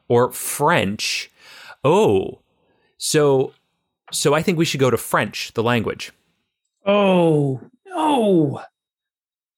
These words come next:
Speaker 2: What? That's just gonna take us to France, the
Speaker 1: Mm,
Speaker 2: country.
Speaker 1: no, I disagree, because if you hover over the word French up in the first paragraph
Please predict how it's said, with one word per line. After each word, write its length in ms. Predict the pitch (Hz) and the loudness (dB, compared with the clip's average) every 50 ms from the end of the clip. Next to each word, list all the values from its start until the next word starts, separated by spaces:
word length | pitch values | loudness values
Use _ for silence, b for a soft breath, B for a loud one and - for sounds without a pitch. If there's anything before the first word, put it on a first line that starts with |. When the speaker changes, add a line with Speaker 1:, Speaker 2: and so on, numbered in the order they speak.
| _ _ _ _ _ _ _ _ _ _ _ _ - | _ _ _ _ _ _ _ _ _ _ _ _ -4
Speaker 2:
What? 260 | 240 262 - - - - - _ _ _ - 440 - - - - | -2 -2 -2 -4 -8 -20 -20 _ _ _ -20 -20 -20 -12 -4 0
That's 240 | 247 240 240 240 | 0 0 0 0
just 240 | - - 254 - - | -2 -2 -2 0 0
gonna 320 | - 233 208 196 196 180 180 - - | 0 2 2 2 0 0 -4 -8 -4
take 180 | - 214 220 220 | -2 -2 0 0
us 140 | 190 165 - | -2 -2 -4
to 80 | - | -6
France, 760 | 165 - - 240 247 226 170 151 147 - - - - - - _ _ _ _ - | -8 -4 -2 0 0 0 0 -2 -4 -6 -8 -10 -10 -12 -16 _ _ _ _ -8
the 280 | 95 101 107 107 113 113 | -6 -2 0 0 2 2
Speaker 1:
Mm, 40 | |
Speaker 2:
country. 520 | 110 202 208 - - 156 131 135 139 147 - - | 4 2 2 2 2 0 0 0 -2 -4 -6 -8
Speaker 1:
no, 380 | 107 98 95 101 113 131 127 | -4 -2 0 2 2 4 4
I 60 | 110 | 2
disagree, 480 | 101 98 - - 104 95 113 127 151 151 | 2 0 -2 -4 -2 0 2 2 2 2
because 280 | 113 107 - 110 110 95 | 0 -2 -2 -2 -2 -2
if 120 | 113 - | -2 -2
you 240 | 120 113 113 - - - | 0 0 0 -2 -4 -10
hover 460 | - - - 143 135 165 180 165 - | -12 -6 -4 -2 0 2 0 2 2
over 400 | 135 139 143 113 123 123 110 107 | 2 0 0 2 2 2 2 2
the 140 | - 101 113 | 0 0 0
word 240 | 107 107 107 101 - | 2 2 2 2 -2
French 640 | - - - - 120 117 98 85 87 - - - - - | -6 -6 -2 0 0 0 0 -2 -6 -8 -10 -10 -6 -4
up 160 | 107 107 - | -4 -4 -2
in 100 | 117 113 | -2 -2
the 60 | 101 95 | -2 -2
first 320 | - - 107 104 - - | -2 -2 -2 -2 -2 -2
paragraph 580 | - 110 107 104 98 90 90 87 - - - | -2 0 0 0 0 -2 -4 -6 -6 -10 -18